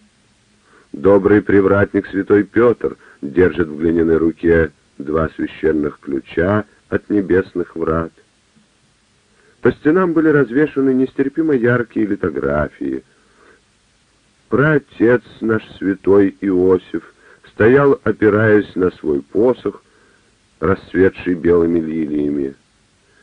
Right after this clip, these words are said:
Вздыбившийся конь святого Георгия топтал копытами брюха, застигнутого врасплох дракона. Святой Антоний, улыбаясь, беседовал с акулой на берегу ручья.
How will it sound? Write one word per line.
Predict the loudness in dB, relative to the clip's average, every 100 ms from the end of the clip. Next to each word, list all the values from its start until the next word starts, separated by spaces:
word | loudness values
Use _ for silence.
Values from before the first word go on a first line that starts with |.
| -14
Вздыбившийся | -12 -2 0 2 0 -2 -2 -2
конь | -2 2 2 2 0 -2
святого | -4 -2 0 0
Георгия | 0 2 4 4 2 2 2 0 _ _ _
топтал | -6 -4 -2 -2
копытами | -2 -2 -2 -2 -2
брюха, | -2 0 2 2 2 2 2
застигнутого | 0 -2 -4 -4 -4 -2 -2 -2
врасплох | -2 -6 -8 -4 -4 -4
дракона. | -4 -6 -4 -4 -2 -4 -8 -14 _ _ _ _ _ -20 -20 -4
Святой | 0 2 4
Антоний, | 4 2 4 4 4
улыбаясь, | 4 4 2 2 2 2
беседовал | -2 -2 2 2 2 2 0
с |
акулой | -4 -4 -2 0 2 0
на | 0
берегу | -2 -4 -2
ручья. | -4 -4 -6 -6 -4 -4